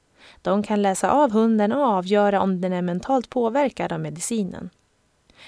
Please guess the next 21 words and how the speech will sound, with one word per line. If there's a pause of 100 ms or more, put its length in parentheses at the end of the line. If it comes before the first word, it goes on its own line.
(120)
Mycket
av
det
vi
testar
påverkar
ju
centrala
nervsystemet,
säger
Christian, (140)
ansvarig
veterinär
på
Järtuna. (1400)
De
flesta
djurskötare
kommer
från
naturbruksgymnasier,